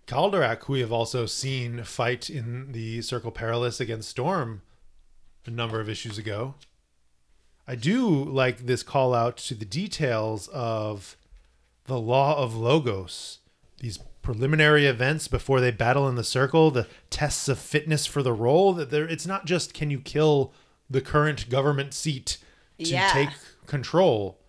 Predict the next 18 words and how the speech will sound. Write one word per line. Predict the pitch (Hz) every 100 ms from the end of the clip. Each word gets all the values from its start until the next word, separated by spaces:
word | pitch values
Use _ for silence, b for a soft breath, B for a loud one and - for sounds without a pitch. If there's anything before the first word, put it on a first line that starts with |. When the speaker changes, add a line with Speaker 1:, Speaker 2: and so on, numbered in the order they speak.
| _ _ -
Speaker 2:
They're | 247 285
evolving. | 247 277 320 359 233 147 294
Speaker 1:
Yeah, | - 190 233 - 87
this, | 127 143
this | 151 185
is | 220 175 - -
excellent. | 208 - 285 202 110 98
They, | 131
they're | 131 131 139 B B
a | 139
culture | - 165 202 - 180
that | 156 151
understands | 151 147 - - 170 190 147 - B B
they | 131 139
need | 143 147 - b b -
representation | 139 147 147 156 185 185 151
that | 147
is | 139